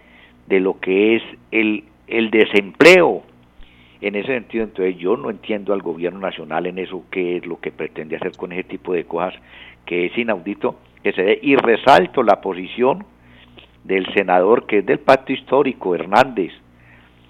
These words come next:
en ese sentido, que rechaza categóricamente, y sé que sus copartidarios al interior del pacto histórico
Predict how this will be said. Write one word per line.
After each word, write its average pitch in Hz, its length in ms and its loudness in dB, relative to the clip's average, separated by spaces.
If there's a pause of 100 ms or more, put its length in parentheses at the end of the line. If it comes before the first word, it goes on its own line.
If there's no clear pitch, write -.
(420)
en 95 120 -6
ese 98 200 -4
sentido, 123 540 -2 (340)
que 110 200 6
rechaza 98 540 2
categóricamente, 107 1000 2
y 107 200 -8 (100)
sé 139 160 4
que 151 140 -2
sus 107 180 -10
copartidarios 98 840 0
al 90 100 0
interior 90 580 -2 (500)
del 87 140 -4
pacto 98 300 -2
histórico 170 580 -2